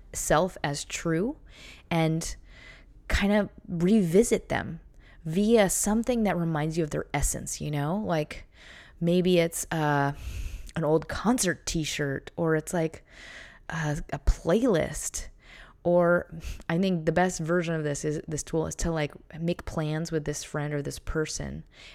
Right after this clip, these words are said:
and go to a place that really reminds you of yourself and just have a very concentrated hangout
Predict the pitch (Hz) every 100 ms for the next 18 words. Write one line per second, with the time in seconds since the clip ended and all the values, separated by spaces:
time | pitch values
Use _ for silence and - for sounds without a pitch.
0 | - 160 160 175 180 175 160 - 180 170
1 | - 170 180 208 196 170 151 147 147 147
2 | 151 139 143 131 - 120 - - - -
3 | - - - 165 170 185 165 151 165 165
4 | - 175 175 185 175 - 165 151 - -
5 | 185 190 160 139 -